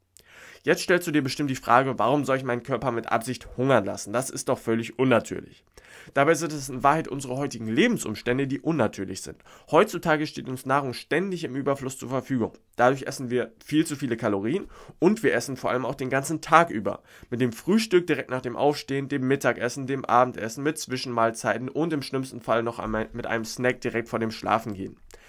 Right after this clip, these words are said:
In der Menschheitsgeschichte gab es jedoch immer Zeiträume, in denen die Menschen keine Nahrung zur Verfügung hatten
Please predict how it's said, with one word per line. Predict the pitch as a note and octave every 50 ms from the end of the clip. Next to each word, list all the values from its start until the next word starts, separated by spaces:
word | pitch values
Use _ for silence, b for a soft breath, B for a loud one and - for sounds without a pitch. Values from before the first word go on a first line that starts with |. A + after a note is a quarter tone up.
| B B B B B B
In | - A2+
der | A#2+ A#2
Menschheitsgeschichte | A#2 B2 C3 D#3 F#3+ - C#3 A2 G#2+ - - A#2 A2 - C3+ - - D#3+
gab | B2+ C#3 B2+ B2
es | C3
jedoch | D3 B2+ B2+ B2 -
immer | - E3+ G3+ G#3+ D#3
Zeiträume, | - - A#2 G#2 G#2+ - - A2 A2+ A#2 C3 D3 D#3+ B B B B
in | - A#2+
denen | A#2+ C#3+ D3 C#3+
die | C3
Menschen | B2+ C3+ C#3+ C#3+ - C#3+ B2+
keine | - - D#3 E3+ F#3 F3
Nahrung | D#3 D3 C#3+ D3 C#3+ C#3+
zur | - A2+
Verfügung | A2 G#2+ - E3 F3+ E3 B2 G#2+
hatten | A2 G#2 - - - -